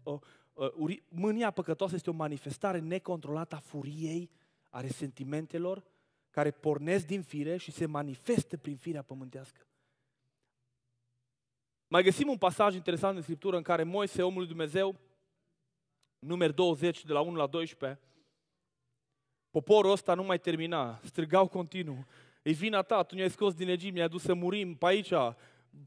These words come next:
fă ceva cu noi, vreau să-l omoare cu pietre", după aia se răzgândeau. Și la un moment dat, Moise capitulează, nu mai rezistă. Se duce în fața lui Dumnezeu, zice: "Doamne, ce să mai fac cu ăștia?" Și Dumnezeu zice: "Moise, du-te, vorbește acestei stânci."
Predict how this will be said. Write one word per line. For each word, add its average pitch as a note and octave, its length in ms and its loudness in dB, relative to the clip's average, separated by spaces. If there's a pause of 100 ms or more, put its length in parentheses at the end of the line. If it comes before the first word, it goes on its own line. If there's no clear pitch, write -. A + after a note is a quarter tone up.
(160)
fă - 200 6
ceva G3 320 6
cu G3 140 0
noi, G3 380 4
vreau C#3+ 360 6
să-l F#3+ 160 4
omoare G3 260 6
cu G3 140 -2
pietre", G#3+ 320 4
după D#3 180 2
aia F#3+ 100 8
se F#3+ 140 2
răzgândeau. F#3 680 4 (460)
Și - 200 0
la G3 120 12
un C4 60 8
moment G3 280 2
dat, G3 440 4 (240)
Moise F#3 380 0
capitulează, E3 640 0
nu F3+ 60 -6
mai F#3+ 120 4
rezistă. D3 520 -6 (100)
Se D3+ 80 -6
duce F#3+ 200 0
în F3 60 0
fața F#3+ 260 2
lui F3+ 80 -2
Dumnezeu, E3 300 -4
zice: F3 120 -4
"Doamne, F3 220 0
ce F3+ 100 -10
să E3 100 -12
mai E3 100 -10
fac C#3+ 200 -8
cu - 80 -8
ăștia?" - 260 -12 (1000)
Și - 100 -20
Dumnezeu F3+ 260 2
zice: G3+ 160 -4
"Moise, G#3 600 0
du-te, G3 380 0 (280)
vorbește D#3+ 420 2
acestei F3 360 -2
stânci." G3+ 440 -8